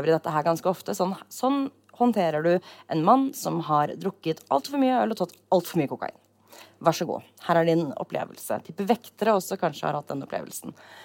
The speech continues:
Og vi som jobber innenfor sexindustrien kan ha den opplevelsen, eller andre, som man snakker om i fellesskap og prøver å finne gode løsninger på. Eh, og det er noe med det å få lov til å være en del av noe større enn deg selv.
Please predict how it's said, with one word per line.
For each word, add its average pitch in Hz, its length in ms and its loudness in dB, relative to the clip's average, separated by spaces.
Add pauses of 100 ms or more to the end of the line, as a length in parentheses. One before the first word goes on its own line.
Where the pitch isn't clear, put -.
(280)
Og 233 180 4
vi 214 180 2
som 247 200 4
jobber 196 320 2
innenfor 180 320 0
sexindustrien 180 800 -2
kan 320 300 0
ha 190 120 2
den 151 120 -4
opplevelsen, - 640 -6 (140)
eller 220 360 0 (320)
andre, 196 340 -2 (380)
som 254 160 2
man 269 140 2
snakker 185 400 -4
om 185 120 -2
i 220 60 -6
fellesskap 175 640 -4
og 240 100 -8
prøver 190 360 2
å 185 40 -8
finne 170 320 0
gode 165 240 0
løsninger - 420 -8
på. 185 120 4 (580)
Eh, 202 220 2
og 220 180 -2
det - 80 4
er 233 320 6
noe 190 300 4
med 208 120 0
det 180 120 4
å 185 80 -4
få - 180 -4
lov 175 560 4
til 214 140 -4
å 196 80 -4
være 170 420 2
en 180 160 0
del 156 220 -2
av 165 60 -2
noe 185 120 -2
større 160 320 -4
enn 156 100 -6
deg 190 140 -4
selv. 226 360 -2